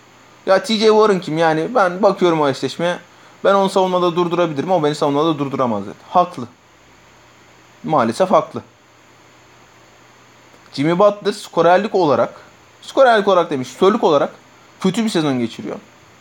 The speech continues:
Ama hala üst düzey savunmacı. Ve hele hele, e, böyle bu kadar kapıştığı, bu kadar kurulduğu bir adama karşı playoff ortamında falan Eric Spoelstra şey derse, e, "Ya Jim Butler işte T J Warren otuz attı, son beş dakikaya giriyor. Sen son beş dakika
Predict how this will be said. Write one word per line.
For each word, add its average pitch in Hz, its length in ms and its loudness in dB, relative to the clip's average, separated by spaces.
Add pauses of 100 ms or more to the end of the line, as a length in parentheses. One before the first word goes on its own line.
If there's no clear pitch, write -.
(200)
Ama 175 240 2
hala 156 540 2
üst 165 220 -12
düzey 123 180 -2
savunmacı. 113 500 -8 (360)
Ve 160 120 4
hele 190 260 6
hele, 139 320 2 (180)
e, 117 140 -6
böyle 131 280 2
bu 147 80 -4
kadar 156 320 0
kapıştığı, 151 560 -2
bu 127 60 -8
kadar - 360 0
kurulduğu 156 680 2 (680)
bir 175 200 4
adama 175 260 2
karşı 139 320 0
playoff 214 340 -2
ortamında 190 440 -2
falan 220 300 0 (140)
Eric 165 220 0
Spoelstra 185 340 -2
şey 180 240 0
derse, 185 340 0 (680)
e, 131 60 -2 (280)
"Ya 139 240 4
Jim 147 200 -2
Butler 139 280 0
işte 120 280 -4
T - 180 -10
J 131 120 0
Warren 139 240 2
otuz 143 300 -4
attı, 139 240 -2
son 143 220 -2
beş 143 180 -2
dakikaya 135 260 -2
giriyor. 117 200 -2
Sen 147 340 -2
son 156 240 -4
beş 160 180 0
dakika 147 380 0